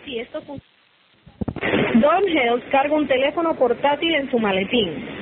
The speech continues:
Puede hablar con cualquier persona en cualquier parte del mundo, porque hemos encontrado que el teléfono es muy valioso.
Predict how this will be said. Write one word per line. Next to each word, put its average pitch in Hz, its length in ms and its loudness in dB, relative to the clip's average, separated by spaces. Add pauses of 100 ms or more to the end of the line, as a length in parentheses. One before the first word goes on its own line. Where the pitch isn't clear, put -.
(180)
Puede 262 300 4
hablar 233 340 0
con 214 200 2
cualquier 247 640 0
persona 285 480 -2
en 285 80 -2
cualquier 226 500 0
parte 233 360 0
del 262 120 0
mundo, 262 420 0 (680)
porque 214 320 2 (160)
hemos 330 260 -2
encontrado 269 720 0
que 247 80 -2
el 214 120 -4
teléfono 247 440 0
es 262 140 -6
muy 226 160 2
valioso. 269 580 -2